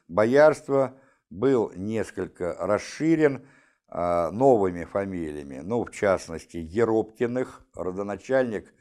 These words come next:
Фёдор Юрьевич Смоленский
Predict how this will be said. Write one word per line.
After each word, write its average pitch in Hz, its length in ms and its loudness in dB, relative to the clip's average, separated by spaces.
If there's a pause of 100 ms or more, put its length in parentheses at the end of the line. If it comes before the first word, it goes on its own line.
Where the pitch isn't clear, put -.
(600)
Фёдор 95 500 0
Юрьевич 82 760 -6 (100)
Смоленский 98 960 -6